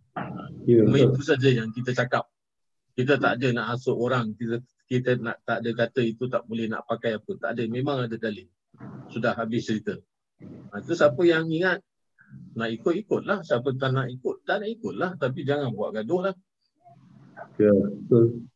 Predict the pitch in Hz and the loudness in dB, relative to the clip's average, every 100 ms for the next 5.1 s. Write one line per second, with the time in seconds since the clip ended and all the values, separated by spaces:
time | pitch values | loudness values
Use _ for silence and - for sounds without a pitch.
0 | - 104 107 101 101 101 - 110 170 170 | -8 -4 -4 -4 -8 -16 -14 -6 -2 0
1 | 123 127 139 131 117 139 127 110 131 143 | 0 0 0 0 -2 -2 -2 2 2 2
2 | 120 - - _ _ _ 104 92 98 117 | 0 -4 -18 _ _ _ -10 -8 -4 0
3 | 160 151 143 139 151 143 131 131 156 190 | 2 4 4 4 2 0 -2 -2 0 -2
4 | 190 185 _ _ - 98 101 110 127 214 | -4 -10 _ _ -16 -12 -8 -6 0 2
5 | 196 | 2